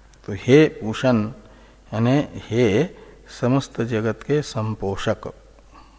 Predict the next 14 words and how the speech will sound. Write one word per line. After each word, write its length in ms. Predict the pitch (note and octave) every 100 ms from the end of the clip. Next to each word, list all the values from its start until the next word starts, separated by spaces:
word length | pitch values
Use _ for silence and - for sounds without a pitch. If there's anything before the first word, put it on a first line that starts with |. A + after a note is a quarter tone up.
| - - - - - - - - - - -
ऐसा 220 | A#2 A#2 A2+
संबोधन 480 | A2+ G#2 G2+ G#2
किया। 280 | G#2 - - - - - - - - - - - - - - -
अब 260 | B2 -
एक 280 | A2 A#2+ -
अर्थ 180 | A#2 A#2
से 500 | - B2 A#2+ C3+ - - - - - - - - - - - - - - - - -
इसकी 320 | A#2+ - A#2+
उत्पत्ति 480 | G#2+ - - - G2
करते 340 | F#2 - -
हैं। 240 | F#2 F2+ - - - - - - - - - - - - A#2+
तथा 640 | A#2+ A#2+ G#2+ F2 G#2+ F3 - - - - - - - - - - - - - - - - - - - - -
एक 460 | A2+ C#3 D3+ D#3+ -
एव 580 | A#2+ B2+ B2+ A2 G2+ C#3+